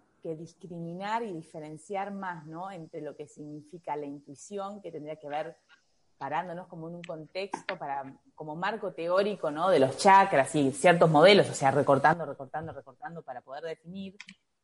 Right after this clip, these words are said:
para mí la intuición tiene que ver con algo que tiene que,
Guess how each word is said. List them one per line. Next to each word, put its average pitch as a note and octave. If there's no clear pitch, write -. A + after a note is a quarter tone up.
para D#3
mí E3+
la G3
intuición G3
tiene G3
que E3
ver F3+
con E3
algo G3+
que F3
tiene F3
que, D#3+